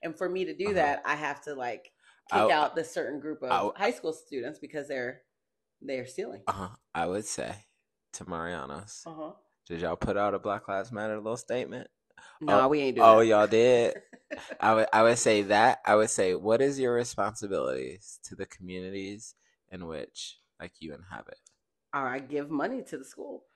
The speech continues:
Speaker 1: That should be
Speaker 2: Clearly
Speaker 1: enough.
Speaker 2: not a fuck enough.
Speaker 1: <laughs>
Speaker 2: And I would think about, like, how are decisions that you're making
Speaker 1: Mm-hmm.
Speaker 2: impacting that community? Like,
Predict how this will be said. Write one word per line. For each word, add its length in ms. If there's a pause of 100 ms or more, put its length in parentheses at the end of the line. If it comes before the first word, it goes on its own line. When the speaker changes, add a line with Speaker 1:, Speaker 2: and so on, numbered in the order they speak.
(280)
Speaker 1:
That 120
should 160
be 60
Speaker 2:
Clearly 380
Speaker 1:
enough. 180
Speaker 2:
not 40
a 40
fuck 240
enough. 560 (260)
Speaker 1:
<laughs> 840
Speaker 2:
And 180
I 160
would 240
think 180
about, 280
like, 180
how 640
are 220
decisions 640
that 220
you're 280
making 640 (160)
Speaker 1:
Mm-hmm. 400
Speaker 2:
impacting 400
that 160
community? 540
Like, 180